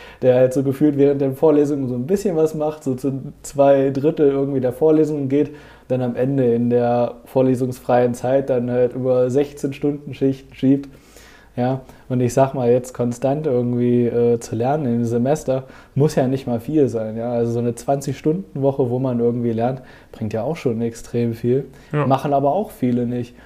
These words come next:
Speaker 1: Und ich sag mal, es bleibt auch noch genug Freizeit. Und, ähm, ich mache auch am Wochenende immer noch was. Ja, also es fällt halt kaum was weg. Und am Ende lohnt es sich ja trotzdem.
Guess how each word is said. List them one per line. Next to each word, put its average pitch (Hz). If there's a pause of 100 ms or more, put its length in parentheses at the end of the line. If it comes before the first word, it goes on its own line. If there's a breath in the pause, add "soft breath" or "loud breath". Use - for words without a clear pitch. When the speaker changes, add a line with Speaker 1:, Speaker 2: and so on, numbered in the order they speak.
(160 loud breath)
Speaker 1:
Und 127
ich 123
sag 139
mal, 131
es 127
bleibt 147
auch 135
noch 143
genug 123
Freizeit. 139 (760 loud breath)
Und, 123
ähm, 120 (500)
ich -
mache 127
auch 127
am 117
Wochenende 139
immer 143
noch 139
was. 143 (400 soft breath)
Ja, 120
also 120
es -
fällt 147
halt 131
kaum 135
was 127
weg. 143 (520 loud breath)
Und 117
am -
Ende 120 (160)
lohnt 131
es 123
sich 123
ja 117
trotzdem. 110